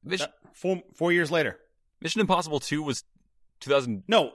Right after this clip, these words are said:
Speaker 2: I'm so, I'm sorry. I, I was still doing the ninety-six number. I'm, I'm, my brain just inverted the
Speaker 1: It's
Speaker 2: numbers.
Speaker 1: two thousand, right?
Speaker 2: Ninety-six to two thousand. Yeah, it
Speaker 1: Yeah.
Speaker 2: was four years apart.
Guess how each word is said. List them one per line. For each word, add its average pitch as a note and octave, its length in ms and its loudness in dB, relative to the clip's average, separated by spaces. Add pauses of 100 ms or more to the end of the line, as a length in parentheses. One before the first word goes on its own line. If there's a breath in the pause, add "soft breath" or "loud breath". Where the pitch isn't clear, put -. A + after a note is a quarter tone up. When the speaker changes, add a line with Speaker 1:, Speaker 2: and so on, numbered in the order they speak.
Speaker 2:
I'm F3+ 160 0
so, G3 140 -6
I'm F3 120 2
sorry. D#3 200 4
I, D#3+ 220 4
I - 40 10
was F3+ 140 2
still - 200 -6
doing E3 200 0
the D3+ 80 0
ninety-six C#3+ 480 -2
number. A2+ 180 -6
I'm, B2+ 140 -4
I'm, C#3 200 2
my C#3 160 2
brain C#3 540 2
just - 460 -8
inverted C#3 340 0
the A#2+ 60 -6
Speaker 1:
It's B2 60 2
Speaker 2:
numbers. A#2 200 0
Speaker 1:
two F3 100 6
thousand, D#3 300 6
right? F3 80 6
Speaker 2:
Ninety-six F#3 400 2
to D#3 100 -4
two D3+ 160 -2
thousand. A#2 440 0
Yeah, A2+ 140 -4
it G#2 40 -4
Speaker 1:
Yeah. G2+ 60 -4
Speaker 2:
was - 80 -6
four D3 200 2
years B2 320 -4
apart. G2+ 380 -12